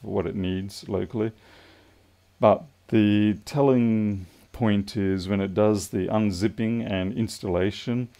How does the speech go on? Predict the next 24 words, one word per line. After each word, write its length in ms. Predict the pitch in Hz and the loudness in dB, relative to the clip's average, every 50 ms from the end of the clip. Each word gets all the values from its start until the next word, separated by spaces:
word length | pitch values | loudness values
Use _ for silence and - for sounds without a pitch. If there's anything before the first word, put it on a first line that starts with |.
| - - - - _ _ _ | -20 -20 -20 -20 _ _ _
if 160 | - 110 101 | -6 -6 -4
your 120 | 107 95 - | -4 -6 -4
fans 440 | - 120 123 131 127 127 120 - | -2 0 2 2 4 2 2 0
don't 240 | - 127 107 104 101 | -2 -2 -2 -2 -2
kick 220 | 104 - 117 - - | -2 -2 -2 0 0
over 400 | 98 95 101 107 101 104 123 123 | 0 0 0 0 0 0 -2 -2
within 320 | 110 98 107 92 101 98 | -2 -2 -4 -2 -2 -2
a 60 | 98 | -4
few 200 | 95 - 107 98 | -4 -4 -6 -6
seconds 400 | 92 - - 117 - - 107 92 | -6 -4 -6 -6 -6 -6 -6 -6
of 120 | 101 104 98 | -6 -4 -2
that, 260 | 117 123 120 123 - _ _ - - _ _ _ _ _ _ _ _ - - _ _ | -2 -2 -2 -4 -8 _ _ -20 -20 _ _ _ _ _ _ _ _ -20 -20 _ _
uh, 460 | - 123 110 98 95 90 90 92 98 - | -8 -6 -4 -4 -4 -4 -4 -6 -4 -4
it's 140 | - 98 - | -6 -8 -6
probably 640 | - - 95 78 78 90 90 87 87 85 85 85 | -6 -8 -8 -6 -6 -6 -4 -4 -4 -4 -4 -6
not 180 | 80 85 87 - | -6 -6 -8 -8
gonna 180 | - 90 87 | -6 -6 -6
work. 280 | 80 80 87 87 87 - _ _ - - - - - _ _ _ _ | -4 -2 -2 -2 -2 -4 _ _ -20 -20 -20 -20 -20 _ _ _ _
The 200 | - 160 - 120 | -8 -6 -2 -2
other 160 | 101 90 90 | -2 -2 -4
thing 280 | 82 - 101 95 92 95 | -4 -4 -2 -2 0 0
is 340 | 92 92 90 90 87 - - | 0 0 0 -2 -2 -4 -6
if 260 | - 110 98 - - | -6 -6 -6 -4 -2
it 640 | - 92 90 - _ _ _ - - - - - | -2 -2 -2 -4 _ _ _ -14 -12 -12 -12 -12